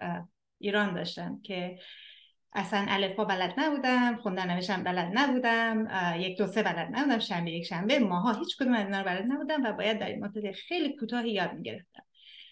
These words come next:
و حالا علاوه بر این که اینا رو بلد نبودم، به خاطر، ام، موقعیت سیاسی که بود، ام، دیدی که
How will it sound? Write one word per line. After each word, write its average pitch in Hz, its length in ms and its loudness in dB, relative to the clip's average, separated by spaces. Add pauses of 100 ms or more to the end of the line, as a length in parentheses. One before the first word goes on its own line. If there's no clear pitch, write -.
(160)
و 302 60 4
حالا 330 260 6
علاوه 381 380 6
بر 254 140 4
این 269 180 4
که 277 460 0 (440)
اینا 233 300 6
رو 247 80 6
بلد 190 340 2
نبودم، 196 720 0 (340)
به 226 80 2
خاطر، 247 400 2 (440)
ام، 202 580 0 (220)
موقعیت 208 500 2 (720)
سیاسی 190 800 -2
که 175 320 -4 (120)
بود، 269 480 -2 (160)
ام، 190 720 -2 (160)
دیدی 254 340 4
که 185 320 -4